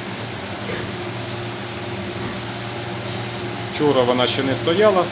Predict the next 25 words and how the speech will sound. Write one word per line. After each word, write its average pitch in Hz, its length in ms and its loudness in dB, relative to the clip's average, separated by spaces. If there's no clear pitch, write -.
сьогодні, 147 420 4
я 131 100 6
думаю, 131 360 2
що 117 180 0
вже 123 160 4
буде. 117 400 4
Ну, 190 60 2
сьогодні, 151 420 4
може, 135 260 4
ще 151 160 2
ні, 156 140 2
а 131 120 6
завтра 120 340 4
буде 110 220 4
точно 110 440 2
вже 107 180 2
стоять. 196 380 6
Ці 160 200 2
свинки 135 440 6
всі 131 360 2
чотири, 135 480 6
всі 156 200 2
вже 127 180 4
покриті. 185 540 6
Чекаємо 120 640 4